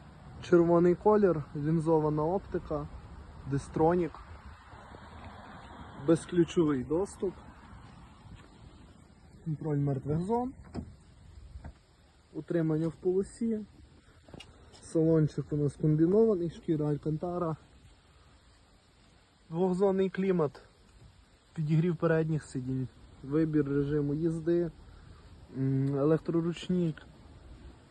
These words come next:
так само є Bluetooth, повний електросклопакет,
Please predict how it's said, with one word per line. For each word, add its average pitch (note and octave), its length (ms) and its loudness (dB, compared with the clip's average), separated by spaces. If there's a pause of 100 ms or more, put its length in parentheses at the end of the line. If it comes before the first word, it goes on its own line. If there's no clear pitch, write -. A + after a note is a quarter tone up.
(300)
так D3 140 -12
само C3+ 340 2
є C3+ 140 2
Bluetooth, G3 520 -2 (920)
повний D3+ 340 2
електросклопакет, D3 1040 -4